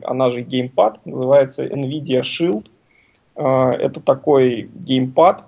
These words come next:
ну, собственно, джойстик, у которого откидывается экранчик. М, по размеру этот экран, ну, наверное, такой же, как у Nintendo три дэ, три дэ и,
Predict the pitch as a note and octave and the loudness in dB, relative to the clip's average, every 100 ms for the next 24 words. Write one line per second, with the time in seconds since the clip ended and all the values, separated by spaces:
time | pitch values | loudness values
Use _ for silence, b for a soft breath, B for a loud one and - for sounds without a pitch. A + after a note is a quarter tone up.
0 | - C3+ C3+ C3+ C3+ C3+ C3 B2+ C3+ F#3+ | -14 -8 -6 -8 -10 -12 -10 -4 0 0
1 | G3+ D#3+ B2+ C3 F3 D3 B2 F3 D3+ C#3 | -2 -10 0 2 4 4 2 -4 -4 -4
2 | C#3+ C3+ C3+ C3+ - - _ _ _ _ | -6 -2 0 -2 -6 -14 _ _ _ _
3 | _ _ _ _ - C3+ C3 C3 B2+ C3 | _ _ _ _ -12 -8 -6 -6 -6 4
4 | C#3+ C#3 D#3+ F#3 E3 C#3 - C3 D3 D#3+ | 6 6 4 2 2 2 -4 0 4 4
5 | C#3 C#3 C3+ C#3+ B2+ C3+ C#3+ C#3 B2+ B2+ | 2 0 2 0 -2 -4 0 0 2 0
6 | - C3 C3 C#3 C3+ - C3 C3+ C3 C3 | 0 -2 -2 -2 -4 -6 -10 -4 2 2
7 | - - C#3 C3+ C3+ C3 - - | 0 -4 -2 2 4 2 -2 -8